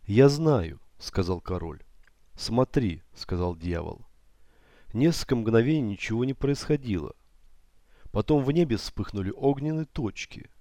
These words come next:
Они стремительно неслись вниз, оставляя за собой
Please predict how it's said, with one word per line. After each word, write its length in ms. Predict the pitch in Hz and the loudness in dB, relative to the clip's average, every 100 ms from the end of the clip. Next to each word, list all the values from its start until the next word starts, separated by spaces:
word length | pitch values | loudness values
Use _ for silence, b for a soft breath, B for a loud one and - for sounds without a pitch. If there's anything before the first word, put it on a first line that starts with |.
| - b b b b | -20 b b b b
Они 240 | 98 113 | -2 0
стремительно 800 | 110 - 113 143 180 - 95 90 | -2 -2 0 2 -2 -6 -6 -4
неслись 500 | 87 98 - 139 - | -4 -6 -2 -4 -2
вниз, 420 | 135 151 110 - - | -4 -2 -2 -6 -8
оставляя 540 | 101 - 104 104 123 107 | -6 0 4 8 8 8
за 60 | |
собой 520 | - 98 101 151 160 | 6 -6 -4 -4 -4